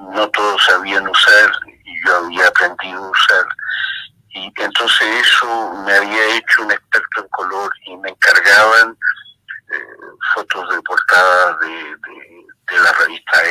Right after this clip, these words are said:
Elba, por ejemplo, eh, fotos de moda, fotos de decoración, y yo hacía mucho color. Era un fotógrafo mercenario, tenía que vivir y aceptaba cualquier tipo de encargo. Pero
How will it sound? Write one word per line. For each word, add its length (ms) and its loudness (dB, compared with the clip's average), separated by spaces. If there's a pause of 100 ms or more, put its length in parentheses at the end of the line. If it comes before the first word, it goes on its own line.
Elba, 380 -4
por 140 -12
ejemplo, 560 -6 (540)
eh, 140 2 (180)
fotos 400 -4
de 120 -2
moda, 600 -2 (120)
fotos 340 -4
de 200 0
decoración, 760 0 (640)
y 220 -10
yo 120 4
hacía 380 0
mucho 360 -2
color. 360 -4 (760)
Era 160 -2
un 80 -2
fotógrafo 680 -2
mercenario, 1040 0
tenía 380 -4
que 140 -10
vivir 540 -16
y 120 -10
aceptaba 720 0 (540)
cualquier 440 -4 (160)
tipo 320 -10
de 60 -6
encargo. 560 -2 (1600)
Pero 340 -2